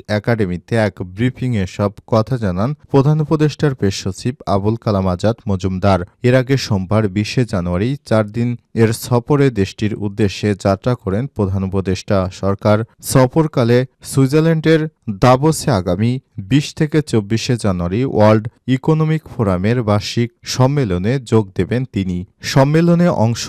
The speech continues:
নেয়া ছাড়াও প্রধান উপদেষ্টা দাভোসে ফোরামের সাইডলাইনে জার্মানির চ্যান্সেলর ওলফ শলৎস, বেলজিয়ামের রাজা ফিলিপ, থাইল্যান্ডের প্রধানমন্ত্রী পেতং তান সিনাত্রার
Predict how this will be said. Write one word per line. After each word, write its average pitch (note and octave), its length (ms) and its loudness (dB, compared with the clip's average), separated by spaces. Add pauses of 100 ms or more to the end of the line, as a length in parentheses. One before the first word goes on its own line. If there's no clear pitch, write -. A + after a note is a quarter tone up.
(120)
নেয়া G2+ 180 0
ছাড়াও G2 380 -2
প্রধান A2+ 380 0
উপদেষ্টা G#2+ 580 -2 (380)
দাভোসে C3 520 4 (220)
ফোরামের D3 480 4 (100)
সাইডলাইনে A2 680 0 (100)
জার্মানির A2 580 0 (220)
চ্যান্সেলর D3 600 2 (140)
ওলফ G2 320 4 (220)
শলৎস, C#3 460 4 (420)
বেলজিয়ামের B2+ 720 2
রাজা G2 360 0 (160)
ফিলিপ, A#2+ 340 0 (140)
থাইল্যান্ডের C#3+ 560 2
প্রধানমন্ত্রী A#2 720 -2 (240)
পেতং D3 340 4 (140)
তান G2 220 2 (280)
সিনাত্রার D3 680 0